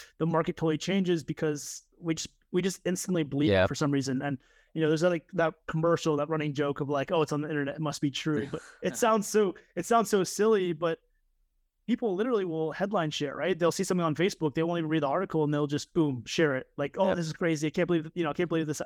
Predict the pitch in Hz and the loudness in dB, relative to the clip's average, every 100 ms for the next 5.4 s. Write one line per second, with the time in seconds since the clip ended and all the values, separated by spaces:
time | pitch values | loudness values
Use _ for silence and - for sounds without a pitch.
0 | - _ - 147 - 190 190 156 _ _ | -12 _ -8 -6 0 0 0 -2 _ _
1 | _ _ _ - 170 165 156 170 165 156 | _ _ _ -2 2 2 2 2 2 0
2 | 147 - _ _ _ _ _ _ _ _ | -2 -10 _ _ _ _ _ _ _ _
3 | - 180 175 208 208 170 156 180 190 165 | -12 -6 -2 0 2 0 -2 -2 0 2
4 | 160 156 127 160 - 165 147 143 143 147 | 2 0 0 -2 -2 -4 -2 -2 -2 0
5 | 147 143 131 | 0 0 -4